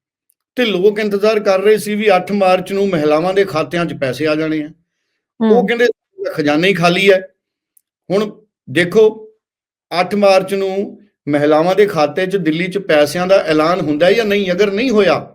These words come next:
Speaker 1: ਤੇ ਫਿਰ ਉਹ ਵੀ ਵਾਅਦਾ ਖਿਲਾਫੀ ਹੈ ਉੱਥੇ।
Speaker 2: ਜੀ।
Speaker 1: ਸੋ ਪੋਲੀਟੀਕਲ ਪਾਰਟੀਆਂ ਅੱਜ ਕੱਲ੍ਹ ਬਹੁਤ ਵੱਡੇ ਸੁਪਨੇ ਵਿਖਾ ਕੇ ਵੋਟਾਂ ਲੈ ਲੈਂਦੀਆਂ ਨੇ ਪਹਿਲਾਂ,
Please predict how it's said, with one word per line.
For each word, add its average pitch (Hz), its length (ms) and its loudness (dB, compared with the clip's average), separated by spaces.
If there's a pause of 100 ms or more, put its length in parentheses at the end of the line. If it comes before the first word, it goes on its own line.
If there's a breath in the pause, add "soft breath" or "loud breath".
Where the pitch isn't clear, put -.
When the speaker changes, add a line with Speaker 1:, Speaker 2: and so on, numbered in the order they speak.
(840)
Speaker 1:
ਤੇ 160 80 -14
ਫਿਰ 175 160 -6
ਉਹ 214 120 2
ਵੀ 247 100 -2
ਵਾਅਦਾ 196 300 2
ਖਿਲਾਫੀ 180 420 0
ਹੈ 196 40 0 (100)
ਉੱਥੇ। - 160 -16 (1120)
Speaker 2:
ਜੀ। 214 120 8
Speaker 1:
ਸੋ 269 80 4
ਪੋਲੀਟੀਕਲ - 640 -6
ਪਾਰਟੀਆਂ 220 520 0 (280)
ਅੱਜ 170 120 -2
ਕੱਲ੍ਹ 220 260 0
ਬਹੁਤ 214 220 -2
ਵੱਡੇ 196 320 0
ਸੁਪਨੇ 196 380 -4
ਵਿਖਾ 180 300 0
ਕੇ 185 100 0
ਵੋਟਾਂ 170 320 -2
ਲੈ 180 140 2
ਲੈਂਦੀਆਂ 165 300 -2
ਨੇ 202 60 -4
ਪਹਿਲਾਂ, 190 320 -4